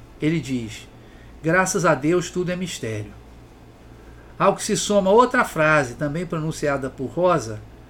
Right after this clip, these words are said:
mas que poderia muito bem resumir a visão do universo por parte dos jagunços. "O mundo é mágico." E com isso se encerra a série O Jagunço, essa série de sete programas.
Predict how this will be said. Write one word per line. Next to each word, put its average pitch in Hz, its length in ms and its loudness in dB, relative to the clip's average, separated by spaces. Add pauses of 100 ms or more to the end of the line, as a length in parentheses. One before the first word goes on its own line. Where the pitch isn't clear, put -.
(220)
mas 175 180 -4
que 202 80 -2
poderia 202 440 4
muito 226 300 -2
bem 185 380 -2 (240)
resumir 190 460 4
a 196 60 4
visão 175 400 -2
do 170 80 0
universo 156 560 -2
por 185 120 -6
parte 156 360 -2
dos 151 160 -2
jagunços. 107 680 -6 (880)
"O 202 120 2
mundo 190 540 -2 (580)
é 156 120 0
mágico." 110 500 -6 (1600)
E 208 120 -4
com 247 200 0
isso 247 300 2
se 254 140 -2
encerra 196 640 2
a 170 120 -2
série 190 540 2
O 190 180 8
Jagunço, 160 720 0
essa 143 220 -2
série 160 400 2
de 123 180 -6
sete - 380 -2
programas. 160 800 -2